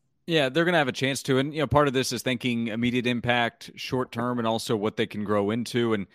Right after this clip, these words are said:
the conversation in August and September could be different in October and November. I'll give you an example. One of our top five guys, Addison Nichols,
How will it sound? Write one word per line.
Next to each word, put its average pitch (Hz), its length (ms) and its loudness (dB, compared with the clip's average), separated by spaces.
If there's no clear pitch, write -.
the - 80 -8
conversation 120 640 2
in 107 100 0
August 110 320 2
and 110 100 -4
September 117 420 -2
could 123 200 -4
be 117 80 0
different 113 340 0
in 92 80 0
October 95 460 -2
and 98 100 -4
November. 98 360 0
I'll 110 80 4
give 123 160 2
you 110 260 2
an 107 100 -2
example. 104 600 2
One 110 100 2
of 101 60 0
our 101 100 2
top 113 240 0
five 98 220 2
guys, 107 640 0
Addison 107 420 -2
Nichols, 101 640 -2